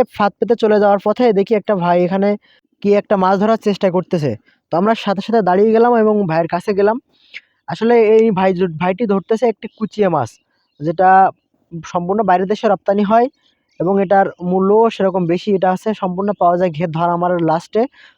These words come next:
যখন কিনা পানি ফুরিয়ে যায় তখন এই মাছগুলো এই কাদার নিচে থাকে, মাটির নিচে থাকে, তারপর থেকে এখা-, ওখান থেকে মাছগুলো ধরা হয়। ভাই সকালবেলা থেকে, আহ, এই মাছগুলো ধরতেছে এবং অনেকগুলো মাছ পাইছে, আপনারা দেখতে পাচ্ছেন। তো আমরা পরের দিন আসছি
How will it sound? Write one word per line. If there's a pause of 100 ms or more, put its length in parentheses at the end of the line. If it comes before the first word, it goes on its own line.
যখন
কিনা
পানি
ফুরিয়ে
যায়
তখন
এই
মাছগুলো (440)
এই
কাদার
নিচে
থাকে,
মাটির
নিচে
থাকে, (460)
তারপর
থেকে
এখা-,
ওখান
থেকে
মাছগুলো
ধরা
হয়। (380)
ভাই
সকালবেলা
থেকে,
আহ,
এই
মাছগুলো
ধরতেছে
এবং
অনেকগুলো
মাছ
পাইছে,
আপনারা
দেখতে
পাচ্ছেন। (680)
তো
আমরা
পরের
দিন
আসছি